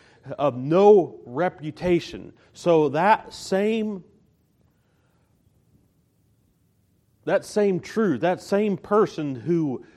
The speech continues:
who did not have to grasp after deity, he, he was equal with God. And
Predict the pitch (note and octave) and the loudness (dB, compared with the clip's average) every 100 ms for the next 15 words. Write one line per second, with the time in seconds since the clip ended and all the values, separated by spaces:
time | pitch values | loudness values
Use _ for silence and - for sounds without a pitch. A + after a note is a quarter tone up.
0 | _ D#3+ D3 - - _ - A#2 - A#3 | _ -2 0 -2 -14 _ -20 -6 -2 2
1 | A#3 G3+ G3+ F#3+ F#3 C3+ C3 E3 G3 G#3 | 2 2 2 0 -2 -4 0 2 2 0
2 | - - F#3 F3+ - D#3+ D#3 F3+ C#3+ - | -4 -8 -6 -6 -4 -6 -4 -4 -4 -6
3 | A#2+ A2+ D#3+ D3 - - - - G#3+ E3 | -10 -8 -8 -8 -10 -20 -10 -4 -2 -4
4 | B2+ E3 A3+ A#3 G3+ D#3 - G#3 C4+ C4 | -2 4 6 6 4 -2 -6 0 2 0
5 | - D3+ C3+ D3+ D3 _ _ _ - E3 | -2 -2 -2 -4 -10 _ _ _ -2 0
6 | G3 - - _ _ _ _ _ _ - | 0 -4 -20 _ _ _ _ _ _ -6
7 | B3+ A#3+ E2+ D#2+ - _ _ _ _ _ | -4 -4 -8 -12 -18 _ _ _ _ _
8 | _ _ _ _ _ _ _ _ _ _ | _ _ _ _ _ _ _ _ _ _
9 | _ _ _ _ _ _ _ _ _ _ | _ _ _ _ _ _ _ _ _ _
10 | _ _ - B2 C#3 B2 A2 | _ _ -12 -4 -4 -4 -8